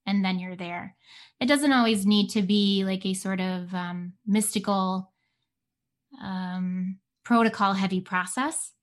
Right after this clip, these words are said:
It can just be an intention to be there, and then boom, you're there. So they are just trying to affirm that for you. So if we're talking about, um, expansion in your spirituality and your consciousness, it's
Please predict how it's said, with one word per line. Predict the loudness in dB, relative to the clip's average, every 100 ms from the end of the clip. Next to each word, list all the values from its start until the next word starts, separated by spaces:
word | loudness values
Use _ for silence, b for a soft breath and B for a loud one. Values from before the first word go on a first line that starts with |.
| _ _ _ -4
It | -2
can | 4 6 6
just | 2 -2 -2
be | 0 2 2 2
an | 2
intention | 2 2 2 2 -2 -8 -10 _ _ _ _ _ _ _ -6
to | -2
be | 2 0
there, | 0 -4 -8 -10 -4
and | 0
then | 0 0
boom, | 0 2 0 -4 _
you're | -6 -2
there. | 0 0 -2
So | -2 -2 0
they | 2 4 4 2
are | 0 0 0
just | -2 -6
trying | -4 0 0
to | 0
affirm | -6 -2 2 2 2
that | 0 -6
for | -8
you. | -6 -8 -10
So | -2 0
if | 0 -2
we're | -4
talking | -2 0 2 4 2
about, | 4 0 -2 -6 -6
um, | -6 -6 -8 -12 _
expansion | -12 -10 -4 -2 -2 -2 -2 -4 -6
in | -4 -4 -6
your | -8
spirituality | -8 -10 -10 -6 -6 -4
and | -6
your | -8 -6
consciousness, | -6 -6 -8 -10 -10 -12 -20 b b b b b b _ -4
it's | -4 -4 -10